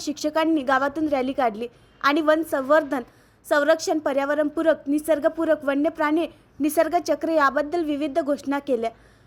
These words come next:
रॅलीच्या सुरुवातीला शिक्षकवृंद आणि रोजंदारी मजुरांना तसेच इको क्लब सदस्यांना टी शर्ट व टोपीचे वाटप करण्यात आले.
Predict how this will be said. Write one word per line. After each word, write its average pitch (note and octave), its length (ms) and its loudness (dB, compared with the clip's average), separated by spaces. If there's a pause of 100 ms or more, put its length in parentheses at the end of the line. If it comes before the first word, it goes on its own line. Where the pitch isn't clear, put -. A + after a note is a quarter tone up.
(160)
रॅलीच्या D#4 480 2 (460)
सुरुवातीला E4 500 2
शिक्षकवृंद D#4+ 640 -2 (180)
आणि D4 280 0
रोजंदारी D#4 600 2 (340)
मजुरांना E4 640 2
तसेच D#4+ 360 -2
इको D#4 220 0
क्लब E4+ 220 0
सदस्यांना D4+ 680 0 (300)
टी E4 100 0
शर्ट E4+ 240 2
व F4+ 60 2
टोपीचे F4 460 0
वाटप D4 380 -2
करण्यात C4 320 -2
आले. A#3 200 0